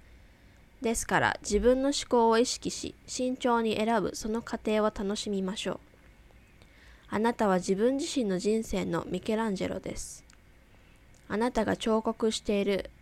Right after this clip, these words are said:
ダビデ像は、まさにあなた自身なのです。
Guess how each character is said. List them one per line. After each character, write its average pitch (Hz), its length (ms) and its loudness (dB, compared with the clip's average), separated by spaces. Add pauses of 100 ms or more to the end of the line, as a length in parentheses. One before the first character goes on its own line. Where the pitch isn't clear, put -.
(360)
ダ 190 140 2
ビ 214 140 2
デ 226 300 4
像 170 240 -2
は、 - 220 -6 (420)
ま 240 160 -2
さ 233 160 2
に 180 240 -2
あ 175 80 2
な 208 180 -2
た 220 140 0
自 226 80 0
身 202 260 -2
な 175 160 -4
の 175 140 -8
で - 160 -10
す。 - 240 -16